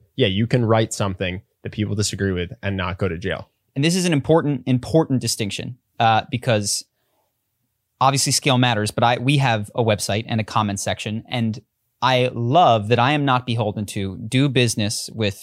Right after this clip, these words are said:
Speaker 2: people that I despise,
Speaker 1: Mm-hmm.
Speaker 2: uh, allow for comments of people that I despise, allow them to upload on my channel if I
Speaker 1: Mm-hmm.
Speaker 2: despise them. And I could imagine if I created YouTube, Twitter,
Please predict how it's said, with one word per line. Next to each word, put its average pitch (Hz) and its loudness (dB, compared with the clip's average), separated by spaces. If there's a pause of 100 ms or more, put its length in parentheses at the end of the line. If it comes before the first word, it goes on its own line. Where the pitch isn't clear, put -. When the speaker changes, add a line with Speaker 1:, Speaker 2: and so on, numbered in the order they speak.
Speaker 2:
people 110 -2
that 101 -2
I 98 2
despise, 98 -4
Speaker 1:
Mm-hmm. 131 -6 (420)
Speaker 2:
uh, 107 2
allow 120 2
for 131 -2
comments 113 0
of 104 -10
people - -6
that 101 -2
I 98 0
despise, 98 -2
allow 123 2
them 139 0
to - -6
upload 123 2
on 120 2
my 113 0
channel 117 0
if 135 2
I 147 4
Speaker 1:
Mm-hmm. 151 2
Speaker 2:
despise 113 0
them. 107 -4 (120)
And 123 0
I 117 -2
could 123 -4
imagine 139 2 (320)
if - -4
I 123 4
created 117 -2
YouTube, 104 -4
Twitter, 104 -4